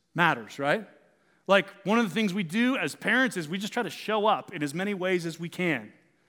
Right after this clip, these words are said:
So I'm gonna be present in those moments. Why? Not because they wouldn't graduate if I wasn't there. They would still do the thing. In fact, my <laughs> older son,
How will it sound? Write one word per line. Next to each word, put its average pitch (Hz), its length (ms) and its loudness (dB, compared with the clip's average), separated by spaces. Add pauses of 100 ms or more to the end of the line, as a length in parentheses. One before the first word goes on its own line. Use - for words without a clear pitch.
(120)
So 180 320 2 (220)
I'm 170 100 2
gonna 214 120 2
be 196 100 0
present 202 760 0 (220)
in 208 120 2
those 214 180 2
moments. 220 400 0
Why? 208 340 4 (220)
Not 277 220 6
because 247 260 0
they 202 120 4
wouldn't 202 360 0
graduate 196 500 4
if 208 120 0
I 190 60 4
wasn't 190 380 2
there. 226 240 6
They 202 100 6
would 226 160 -2
still 233 260 0
do 190 180 0
the 233 120 -2
thing. 294 200 2
In 190 100 0
fact, 220 280 2
my 190 120 -2
<laughs> - 120 -2
older 262 160 0
son, 202 340 0